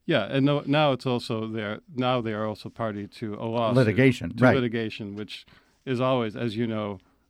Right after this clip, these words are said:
Speaker 1: a convenient excuse not to answer questions about a <laughs> subject.
Speaker 2: <laughs> Whe-, whether valid or not. I mean, it may well be that they can't
Speaker 1: No,
Speaker 2: talk
Speaker 1: no, I,
Speaker 2: because
Speaker 1: I, I laugh, but it's, but
Speaker 2: Yes,
Speaker 1: it, but
Speaker 2: it
Speaker 1: it
Speaker 2: is
Speaker 1: is
Speaker 2: used sometimes.
Speaker 1: Yeah.
Speaker 2: <laughs> Indeed.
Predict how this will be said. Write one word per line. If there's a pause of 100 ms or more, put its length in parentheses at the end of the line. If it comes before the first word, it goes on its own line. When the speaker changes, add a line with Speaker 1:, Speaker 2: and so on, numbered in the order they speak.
Speaker 1:
a
convenient
excuse
not
to
answer
questions
about
a
<laughs>
subject.
Speaker 2:
<laughs>
Whe-,
whether
valid
or
not.
I
mean,
it
may
well
be
that
they
can't
Speaker 1:
No,
Speaker 2:
talk
Speaker 1:
no,
I,
Speaker 2:
because
Speaker 1:
I,
I
laugh,
but
it's,
but
Speaker 2:
Yes,
Speaker 1:
it,
but
Speaker 2:
it
Speaker 1:
it
Speaker 2:
is
Speaker 1:
is
Speaker 2:
used
sometimes.
Speaker 1:
Yeah.
Speaker 2:
<laughs>
Indeed.